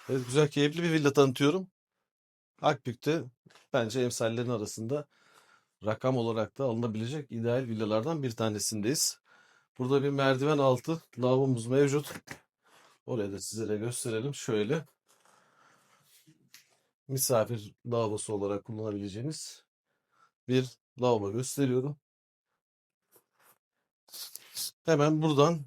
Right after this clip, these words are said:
üst kata doğru yavaştan ilerleyelim. Burada komple elektrik sistemlerinin olduğu bir dolabımız mevcut. Yukarıda da kamera odamız,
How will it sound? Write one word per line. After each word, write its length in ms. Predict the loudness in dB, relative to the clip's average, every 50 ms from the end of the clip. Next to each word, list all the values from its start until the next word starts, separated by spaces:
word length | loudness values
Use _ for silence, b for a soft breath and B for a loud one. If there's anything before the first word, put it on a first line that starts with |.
| -12 _ _ _ _ _ -6
üst 200 | -4 -4 0 0
kata 260 | 0 0 0 0 2
doğru 340 | 2 2 4 2 2 0 -4 _ -2
yavaştan 520 | 2 2 2 2 0 0 -2 -2 0 0
ilerleyelim. 600 | 0 0 2 2 2 2 0 -2 -2 -4 -6 -10 _ _ _ _ -6
Burada 360 | -4 -4 -2 -2 -2 -2 -4 -4
komple 300 | -4 -4 -2 -2 0 0
elektrik 400 | 2 2 2 0 0 -4 -12 -10
sistemlerinin 500 | -10 -10 -6 -2 -2 -2 0 -2 -4 -4
olduğu 500 | -4 -4 -4 -4 -4 -4 -4 -4 -4 -6 _ _ _ _ _ _ _ _
bir 280 | -6 -6 -6 -6 -2 -2
dolabımız 500 | 0 2 2 2 0 -2 -6 -8 -8 -4
mevcut. 500 | 0 2 2 2 2 0 -4 -8 -12 _ _ _ _ _ _ _ _ _ _ _ _ _ _ b b b b b b b b _
Yukarıda 500 | -10 -10 -4 -2 0 0 0 0 0 0
da 140 | 0 -2 -2
kamera 340 | 0 0 2 4 4 4 4
odamız, 680 | 2 2 0 -2 -4 -4 -6 -6 -8 -8 -10 -12 -16